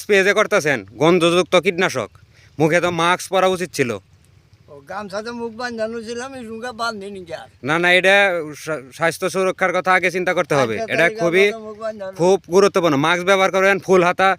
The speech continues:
Speaker 1: শার্ট, যেমন আপনার ফুল হাতা আছে, সমস্যা নাই কাপড়। এই বিষ দেওয়ার সময় ছত্রাকনাশক জনিত সমস্যা দেওয়ার জন্য
Speaker 2: এ, মুখে বাঁধানো ওই।
Speaker 1: হ্যাঁ, হ্যাঁ, হ্যাঁ, হ্যাঁ, সিকিউরিটি ফার্স্ট, এগুলা করতে হবে।
Speaker 2: মুখে বাঁধানো হয়ে দেই।
Speaker 1: এই যে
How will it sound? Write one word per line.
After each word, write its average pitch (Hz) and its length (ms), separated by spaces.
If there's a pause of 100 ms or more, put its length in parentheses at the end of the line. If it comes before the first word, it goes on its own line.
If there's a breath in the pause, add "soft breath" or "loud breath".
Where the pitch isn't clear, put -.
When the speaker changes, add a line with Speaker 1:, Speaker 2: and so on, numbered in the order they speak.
(280 soft breath)
Speaker 1:
শার্ট, 170 300
যেমন 185 200
আপনার 185 280
ফুল 185 180
হাতা 185 200 (400 soft breath)
আছে, 170 220 (120)
সমস্যা 160 320
নাই 90 120 (180)
কাপড়। 120 280 (600 soft breath)
এই 180 160 (100)
বিষ 208 180 (100)
দেওয়ার 220 280
সময় 220 360
ছত্রাকনাশক 196 560
জনিত 190 260 (120)
সমস্যা 175 320
দেওয়ার 190 180
জন্য 180 120
Speaker 2:
এ, 240 220
মুখে 247 200 (180)
বাঁধানো 247 460
ওই। 160 80 (240)
Speaker 1:
হ্যাঁ, 170 180
হ্যাঁ, 175 160
হ্যাঁ, 160 160
হ্যাঁ, 131 120 (120)
সিকিউরিটি 190 420
ফার্স্ট, 143 220 (120)
এগুলা 175 260 (1500 soft breath)
করতে 160 260
হবে। 101 200 (800)
Speaker 2:
মুখে 220 320
বাঁধানো 214 400
হয়ে 165 160
দেই। 127 120 (600 soft breath)
Speaker 1:
এই 123 100
যে 165 60